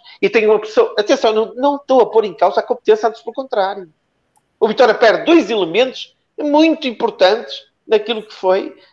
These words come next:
a, a, a direção que foi sufragada na, na, em trinta e um de três. O que é certo é que refugiou-se numa rede social e que sabemos perfeitamente que o presidente da sad do Vitória ou do clube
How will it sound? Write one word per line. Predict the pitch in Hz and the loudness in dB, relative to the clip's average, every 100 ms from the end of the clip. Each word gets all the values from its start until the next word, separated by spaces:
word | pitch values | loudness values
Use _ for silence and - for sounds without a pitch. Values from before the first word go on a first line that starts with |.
| _ - | _ -4
a, | |
a, | 190 220 - 208 202 | 0 0 0 0 0
a | |
direção | 202 208 190 226 214 | 2 2 4 0 0
que | 214 | -4
foi | - 226 226 226 - - - - | 0 0 0 -6 -12 -12 -14 -14
sufragada | 208 220 247 202 190 202 226 208 | -14 -4 0 4 4 4 0 -2
na, | 214 202 | -6 -6
na, | 202 - - _ _ | -10 -12 -18 _ _
em | - - 208 | -8 -6 -2
trinta | 220 214 | -4 -2
e | 226 | -4
um | |
de | 214 226 | -4 -2
três. | 247 185 196 - _ _ _ _ - | 0 0 -4 -14 _ _ _ _ -4
O | - | 0
que | 262 | 2
é | 254 | 4
certo | 285 254 | 4 2
é | 254 | 0
que | - 233 156 - - | 0 -2 -2 -12 -10
refugiou-se | 214 233 269 262 185 240 285 - 240 | -2 0 0 -2 -2 2 4 2 -2
numa | 226 | 0
rede | 202 220 | 4 2
social | 220 202 196 160 117 98 - - _ _ _ _ - | 2 -6 -2 0 2 0 -10 -18 _ _ _ _ -12
e | 240 | -6
que | |
sabemos | - 285 269 | 0 2 2
perfeitamente | - 247 247 220 220 - | 2 0 2 2 2 0
que | - 247 196 - _ | -4 -2 -2 -6 _
o | 247 - | -2 0
presidente | 240 196 220 269 294 214 180 | 0 0 0 2 2 0 0
da | 190 | 0
sad | 180 - 254 208 | 0 0 0 2
do | 185 | -2
Vitória | 185 185 226 190 180 | -6 0 2 4 4
ou | |
do | 185 | 0
clube | - 214 208 165 - | -2 2 4 2 -2